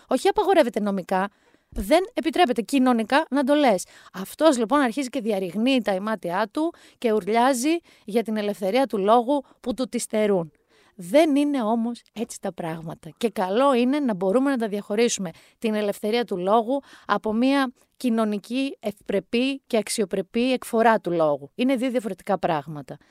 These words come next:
Κατά την ταπεινή μου γνώμη πάντα. Βέβαια,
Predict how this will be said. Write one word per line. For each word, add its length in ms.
Κατά 240
την 140
ταπεινή 340
μου 140
γνώμη 300
πάντα. 380
Βέβαια, 480